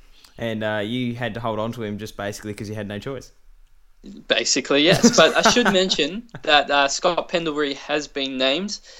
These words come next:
Speaker 2: uh, and named on the ball, but I'm still not a hundred percent convinced that he won't be a laid out, so watch his space.
Speaker 1: Yeah, the best thing being at a, a Friday night game, uh, that we'll know before lockout whether he's gonna actually play or not.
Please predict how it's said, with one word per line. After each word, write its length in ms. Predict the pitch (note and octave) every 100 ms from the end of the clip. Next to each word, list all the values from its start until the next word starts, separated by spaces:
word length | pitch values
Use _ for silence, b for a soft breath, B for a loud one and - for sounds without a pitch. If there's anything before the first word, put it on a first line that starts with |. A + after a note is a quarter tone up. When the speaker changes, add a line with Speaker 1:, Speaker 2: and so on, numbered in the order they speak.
| B B
Speaker 2:
uh, 280 | - B2+ B2
and 340 | D3+ D#3 D3+ B2+
named 340 | - C#3+ C#3+ C#3
on 80 | C3+
the 60 |
ball, 380 | C#3+ F3+ F#3 F#3 -
but 280 | C#3+ - -
I'm 340 | C#3 D3 C#3+
still 320 | - - E3 D#3
not 220 | D3 -
a 80 | C3+
hundred 300 | D3+ C#3+ B2+
percent 340 | C#3 B2+ -
convinced 600 | - C#3 B2 B2 B2 -
that 200 | A#2+ A#2
he 120 | C3
won't 200 | B2+ B2+
be 100 | C3+
a 60 | B2+
laid 220 | B2 B2
out, 220 | C#3 D#3
so 260 | - C3+ B2+
watch 240 | B2+ B2+
his 120 | C3 -
space. 400 | A#2 - - - _ B B
Speaker 1:
Yeah, 200 | A2 A#2
the 80 | A#2+
best 220 | C#3+ C3+ C3+
thing 260 | A#2 A2
being 320 | G2+ A#2 A2+ G#2+
at 100 | G#2
a, 220 | F2+ G2+
a 40 |
Friday 340 | - A2+ G#2+ G2+
night 220 | G#2 G#2
game, 320 | G2+ G2 G2 - b b
uh, 220 | G#2 G2 G2+
that 200 | G#2 A2
we'll 140 | A2+
know 240 | A#2 A#2 G#2+
before 380 | G#2+ - G#2+
lockout 480 | G2+ G#2 G#2+ G2 F#2
whether 360 | F#2+ G#2 G2 G2
he's 140 | G2
gonna 180 | G#2+ G2
actually 320 | F#2 - G2+
play 240 | F2 F#2 F#2
or 80 | F2+
not. 180 | F2